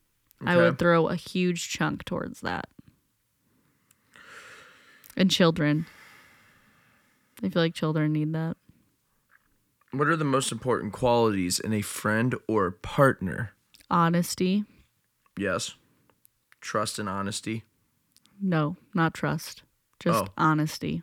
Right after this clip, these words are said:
Speaker 2: We don't have to trust one another?
Speaker 1: No,
Speaker 2: Oh,
Speaker 1: I don't
Speaker 2: okay.
Speaker 1: trust anybody. <laughs>
Speaker 2: Okay, sure.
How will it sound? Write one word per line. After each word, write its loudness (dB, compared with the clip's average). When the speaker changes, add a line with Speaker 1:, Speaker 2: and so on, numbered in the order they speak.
Speaker 2:
We -6
don't -2
have -6
to -14
trust -4
one -2
another? -4
Speaker 1:
No, 0
Speaker 2:
Oh, 0
Speaker 1:
I 4
don't 4
Speaker 2:
okay. -4
Speaker 1:
trust -4
anybody. 4
<laughs> -2
Speaker 2:
Okay, 0
sure. -4